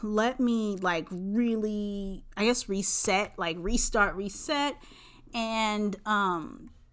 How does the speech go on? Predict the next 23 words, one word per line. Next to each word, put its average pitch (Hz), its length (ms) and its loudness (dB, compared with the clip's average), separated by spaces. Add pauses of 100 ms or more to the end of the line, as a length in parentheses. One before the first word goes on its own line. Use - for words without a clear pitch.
(760)
get, 254 400 2
you 214 100 4
know, 170 140 0
like, 175 300 -2
really, 220 360 0
you 214 180 2
know, 170 280 2
get 190 200 0
my 202 120 2
shit - 260 12
together, 165 420 0
because 175 800 0
I 180 80 0
can't 202 280 0
just 208 140 0
be 202 80 -2
eating, 180 540 0
you 180 140 0
know, 170 360 -2
I 180 120 -4
can't 208 240 -2
have 226 120 2
steak - 460 -2